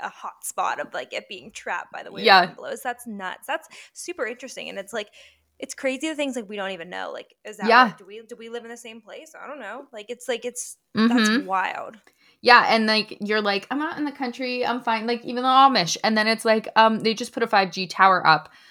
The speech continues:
Speaker 2: like, two feet from you. That's, like, literally when I drive to those Amish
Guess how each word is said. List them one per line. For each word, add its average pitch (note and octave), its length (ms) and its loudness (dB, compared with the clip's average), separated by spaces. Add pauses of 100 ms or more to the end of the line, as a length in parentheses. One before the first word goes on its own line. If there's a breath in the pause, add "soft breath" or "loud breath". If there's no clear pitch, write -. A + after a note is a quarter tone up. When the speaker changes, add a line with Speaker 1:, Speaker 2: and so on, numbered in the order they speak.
(140 soft breath)
Speaker 2:
like, E3 440 4 (160)
two A3 220 -4
feet F#3+ 200 -10
from F3 140 -8
you. - 100 -10
That's, A3+ 220 8
like, C4 160 2
literally A#3 320 2
when G3+ 140 -4
I F3+ 100 0
drive F3+ 280 2
to - 100 -16
those E3+ 280 -4
Amish F3 480 0